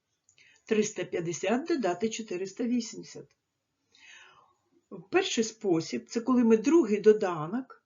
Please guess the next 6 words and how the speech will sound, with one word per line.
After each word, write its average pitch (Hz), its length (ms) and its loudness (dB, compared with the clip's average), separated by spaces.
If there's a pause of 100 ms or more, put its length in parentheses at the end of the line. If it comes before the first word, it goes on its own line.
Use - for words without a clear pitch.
(120)
чотириста 269 560 -6
вісімдесят, 214 720 -10
розкладаємо 214 760 -4 (280)
на 247 200 2
розрядні 185 600 0
доданки 294 640 -2